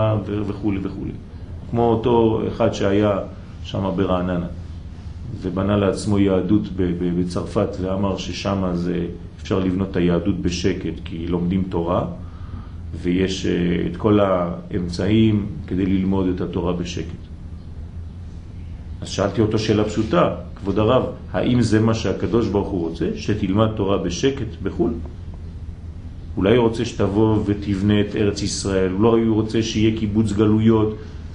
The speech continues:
למרות הקושי. אז מה אכפת לי אם אתה לומד תורה בשקט? אם בשביל ללמוד תורה בשקט שרפת את כל הבניין מסביב, <laughs> אז מה עשית?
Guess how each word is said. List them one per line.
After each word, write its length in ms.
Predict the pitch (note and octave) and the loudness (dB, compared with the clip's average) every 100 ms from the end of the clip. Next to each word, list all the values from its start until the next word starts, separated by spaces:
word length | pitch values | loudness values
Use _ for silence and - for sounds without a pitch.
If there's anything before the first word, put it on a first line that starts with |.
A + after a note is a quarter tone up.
| - | 0
למרות 440 | A2 A#2 A#2+ B2 B2 | 4 6 6 4 4
הקושי. 680 | A#2+ - C3 B2+ - A2+ A2+ - - - - - - - - - - - - | 2 4 2 2 0 -2 -2 -10 -14 -14 -14 -12 -12 -12 -12 -12 -10 -10 -4
אז 120 | G#2+ | 2
מה 100 | D#3+ | 4
אכפת 480 | F#3+ - C4 C4 D4+ | 2 0 2 2 2
לי 80 | A#3 | 4
אם 100 | G#3 | 4
אתה 180 | G#3 | 6
לומד 320 | F#3+ F3+ F#3 F3+ | 6 6 4 4
תורה 240 | F#3 D3+ D#3 | 4 6 4
בשקט? 640 | C#3 C3+ C#3 A#2+ G#2 F2 - - - - - | 4 0 0 0 -2 -4 -8 -16 -16 -10 4
אם 220 | B3 C4 | 6 6
בשביל 460 | G#3+ - F3+ A#3+ A#3 | 4 4 4 6 6
ללמוד 320 | G#3 A#3 A3+ - | 6 6 6 2
תורה 280 | F3+ G#3 G3+ | 2 4 4
בשקט 640 | F3+ E3 G3+ G3+ F3 - | 4 2 2 2 2 0
שרפת 440 | - F3+ G#3+ - | 2 2 2 2
את 160 | A3 G#3 - | 2 2 2
כל 380 | C4 C#4 C#4+ C#4+ | 4 6 6 6
הבניין 480 | C#4 C4 A#3+ A#3+ G#3+ | 2 0 -2 0 2
מסביב, 580 | G3+ - D#3 C3 A#2 - - - - - - - - - - - | 0 2 2 2 0 -4 -14 -16 -16 -16 -14 -14 -14 -14 -14 -12
<laughs> 160 | - - | -6 0
אז 160 | G3 | 2
מה 180 | A3+ A#3+ | 4 4
עשית? 340 | A#3 C4 A#3+ | 4 0 4